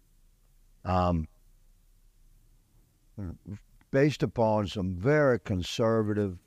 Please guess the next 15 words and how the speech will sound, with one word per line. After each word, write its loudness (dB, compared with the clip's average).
but, 0
like, -4
hard 2
investigative 0
effort, 0
evaluation 2
of, -2
of -2
the 0
numbers, 0
from -4
putting 2
together 2
eyewitnesses 0
and, -2